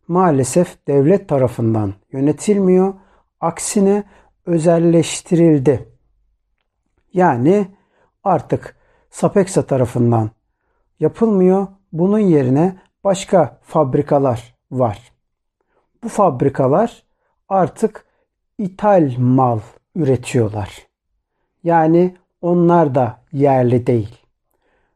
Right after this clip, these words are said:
Yani yerli kağıt fabrikaları da var muhakkak. Ancak buna rağmen yurt dışından yarı mamul almak zorunda kalıyorlar. Bu yarı mamuller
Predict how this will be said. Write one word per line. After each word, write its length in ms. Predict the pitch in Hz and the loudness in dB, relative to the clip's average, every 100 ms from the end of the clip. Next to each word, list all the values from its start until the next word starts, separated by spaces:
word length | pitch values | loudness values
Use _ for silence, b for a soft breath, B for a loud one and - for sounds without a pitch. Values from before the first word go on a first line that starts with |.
| _ | _
Yani 480 | 180 202 214 220 220 254 | -2 0 2 0 -2 -2
yerli 760 | 143 156 170 196 220 262 226 b b - | 2 4 4 2 4 4 2 b b -6
kağıt 280 | 175 170 214 | 0 2 0
fabrikaları 680 | - 170 160 180 180 180 190 | 0 0 0 0 2 2 4
da 120 | 233 | 2
var 180 | 247 277 | 2 2
muhakkak. 680 | 165 131 120 - 117 - - _ _ _ _ 190 | 2 0 -2 -4 -10 -10 -20 _ _ _ _ -4
Ancak 340 | 196 202 190 | 0 0 2
buna 300 | 170 170 226 | 2 2 2
rağmen 640 | 262 190 123 117 139 247 - _ _ _ _ _ _ - | 2 2 0 0 0 -2 -4 _ _ _ _ _ _ -10
yurt 380 | 143 214 - - | -2 -2 -4 -10
dışından 680 | 185 175 135 127 156 220 - _ _ _ | -6 -2 -2 0 0 0 -6 _ _ _
yarı 280 | 156 160 190 | 0 2 4
mamul 440 | 170 151 139 135 113 _ - | 2 4 2 0 -4 _ -8
almak 380 | 139 131 131 | -4 -2 -2
zorunda 420 | - 139 127 120 117 | 0 0 2 -2 -2
kalıyorlar. 640 | 123 113 107 107 101 - _ _ _ _ _ _ _ - | -4 -2 -4 -6 -12 -18 _ _ _ _ _ _ _ -4
Bu 420 | 262 226 151 _ 147 | 2 2 2 _ -4
yarı 320 | 139 160 196 | 2 2 4
mamuller 880 | 175 131 117 113 110 160 240 - | 2 0 0 -2 0 0 0 -2